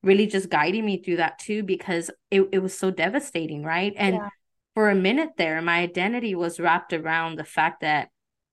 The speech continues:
Speaker 1: I felt like I was worthless 'cause I couldn't carry this
Speaker 2: Mm.
Speaker 1: child, right, to full
Speaker 2: Wow.
Speaker 1: term.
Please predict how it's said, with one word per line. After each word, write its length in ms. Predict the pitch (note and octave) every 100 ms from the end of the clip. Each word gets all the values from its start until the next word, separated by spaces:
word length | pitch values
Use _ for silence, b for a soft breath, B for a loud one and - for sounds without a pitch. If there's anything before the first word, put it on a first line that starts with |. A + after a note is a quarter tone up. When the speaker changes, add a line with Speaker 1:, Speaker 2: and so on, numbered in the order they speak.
| -
Speaker 1:
I 120 | F3+
felt 340 | - F3+ F3+
like 140 | F#3 F#3
I 100 | F3
was 280 | F3 F3+ F3+
worthless 520 | E3 E3+ - D#3+ D#3+
'cause 120 | -
I 100 | D#3
couldn't 340 | D#3 - E3+ -
carry 280 | - E3+ A3+
this 200 | G#3+ -
Speaker 2:
Mm. 20 |
Speaker 1:
child, 440 | - D#3+ - - - _
right, 280 | E3+ F3 -
to 100 | G3
full 240 | - E3+ E3+
Speaker 2:
Wow. 0 |
Speaker 1:
term. 400 | A3 E3 D#3